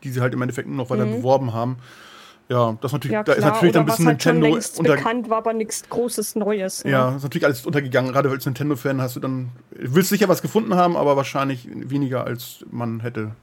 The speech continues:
Speaker 2: Ja.
Speaker 1: finden können halt,
Speaker 2: Ja,
Speaker 1: ne?
Speaker 2: klar, man hat dann schon eine große Ankündigung noch erwartet, dass vielleicht was von Zelda zu dem neuen Spiel, was sie eigentlich schon gesagt haben, kommt raus, dass da vielleicht mehr Informationen gibt oder,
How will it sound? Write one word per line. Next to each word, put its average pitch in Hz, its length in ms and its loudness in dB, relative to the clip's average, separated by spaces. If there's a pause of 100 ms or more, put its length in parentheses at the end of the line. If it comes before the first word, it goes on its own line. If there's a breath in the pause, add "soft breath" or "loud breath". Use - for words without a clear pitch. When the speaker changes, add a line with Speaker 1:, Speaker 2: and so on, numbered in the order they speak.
(180)
Speaker 2:
Ja. 214 160 2
Speaker 1:
finden - 160 -2
können 113 260 0
halt, 110 120 -4
Speaker 2:
Ja, 233 100 0
Speaker 1:
ne? - 60 -2
Speaker 2:
klar, 226 200 0
man 226 140 -2
hat 220 80 -2
dann 226 160 0
schon 247 140 -2
eine 233 120 -2
große 233 260 -2
Ankündigung 220 640 -2
noch 214 140 -2
erwartet, 208 340 -2
dass 214 140 -4
vielleicht 214 240 -4
was 214 180 -4 (320 loud breath)
von 220 240 -2
Zelda 220 460 -2
zu 233 160 -4
dem 220 160 -2
neuen 208 180 -2
Spiel, 226 280 -6
was 214 160 -4
sie 208 100 -2
eigentlich 208 200 -2
schon 214 140 -2
gesagt 214 320 -4
haben, 208 140 -2
kommt 208 260 -4
raus, 202 160 -2
dass - 220 -8
da 190 160 -2
vielleicht - 400 -6
mehr 214 160 -2
Informationen 208 760 -4
gibt 208 360 -4
oder, 220 260 -2